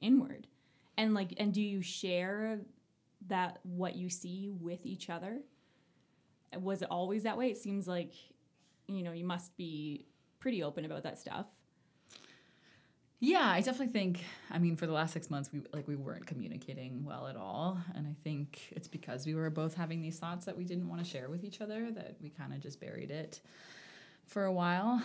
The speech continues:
Speaker 2: Um, but this last year has definitely taught me a lot about myself, and I feel like I've done a lot of self-reflection about, um, who I am as a person and how I wanna be as a partner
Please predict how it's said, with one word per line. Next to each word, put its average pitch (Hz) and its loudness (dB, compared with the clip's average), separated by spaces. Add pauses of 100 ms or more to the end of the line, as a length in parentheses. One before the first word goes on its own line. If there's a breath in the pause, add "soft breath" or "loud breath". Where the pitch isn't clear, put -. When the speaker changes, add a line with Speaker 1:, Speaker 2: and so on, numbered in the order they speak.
(140)
Speaker 2:
Um, 151 2
but - -6
this 175 4
last 156 0
year 143 0
has 147 -6
definitely 156 -4
taught 139 -8
me 143 -2
a 139 -4
lot 139 -6
about 170 -6
myself, 151 -6
and 143 -4
I 143 -4 (160)
feel 160 -2
like 139 -4
I've 139 -8
done - -8
a 139 -4
lot 135 -4
of 143 -4
self-reflection - -6
about, 135 -4 (680 loud breath)
um, 135 -4 (800)
who 226 6
I 208 4
am 175 4
as 160 -2
a - -6
person 208 -2
and 147 -4
how 156 -4
I 156 -2
wanna 151 -4
be 143 -4
as 143 -6
a - -8
partner 151 -6